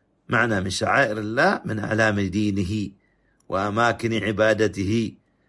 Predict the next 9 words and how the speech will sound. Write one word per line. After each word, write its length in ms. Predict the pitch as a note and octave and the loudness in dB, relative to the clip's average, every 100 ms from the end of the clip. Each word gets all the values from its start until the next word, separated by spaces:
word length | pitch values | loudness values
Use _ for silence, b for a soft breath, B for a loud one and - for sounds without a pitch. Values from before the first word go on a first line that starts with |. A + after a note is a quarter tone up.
| _ - | _ -4
المأمور 640 | G2+ G2 F#2 A#2 C#3 G#2+ | -2 -2 -2 0 2 2
بها 280 | G2+ C#3 C#3+ | 2 2 2
في 100 | A2+ | 0
الحج، 380 | G2 G2 B2+ - - _ _ _ _ _ - | -2 0 -2 -2 -16 _ _ _ _ _ -2
كالوقوف 640 | D#3+ C#3+ A2 B2+ B2 F#2 A2+ | 2 2 2 2 0 0 -4
والرمي 640 | - G2 - A2+ A#2+ A#2 G#2 | -4 -4 -2 -2 -2 -4 -4
والطواف. 720 | F2+ F#2 F2+ F#2+ G2+ B2 A#2 - _ _ _ _ _ _ _ _ _ _ _ _ _ _ _ _ _ _ | -4 -4 -2 2 4 4 2 -4 _ _ _ _ _ _ _ _ _ _ _ _ _ _ _ _ _ _
سميت 500 | - D3 A#2+ G2+ F#2+ | -4 -2 -2 -2 -2
شعائر 720 | A2 F#2+ A#2 C#3+ F#3+ G#3+ | -2 2 2 4 4 2